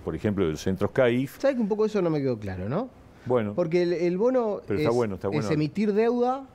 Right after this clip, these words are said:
Speaker 1: Sí.
Speaker 2: puntual para decir, no sé,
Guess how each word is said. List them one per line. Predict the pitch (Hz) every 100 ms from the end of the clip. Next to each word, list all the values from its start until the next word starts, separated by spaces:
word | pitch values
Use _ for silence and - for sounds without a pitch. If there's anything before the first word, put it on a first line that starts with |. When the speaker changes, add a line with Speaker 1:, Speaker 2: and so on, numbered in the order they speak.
| -
Speaker 1:
Sí. | - 117 - - - -
Speaker 2:
puntual | 143 151 190 220 254 294 - - - - -
para | 135
decir, | 139 151 143
no |
sé, | - 92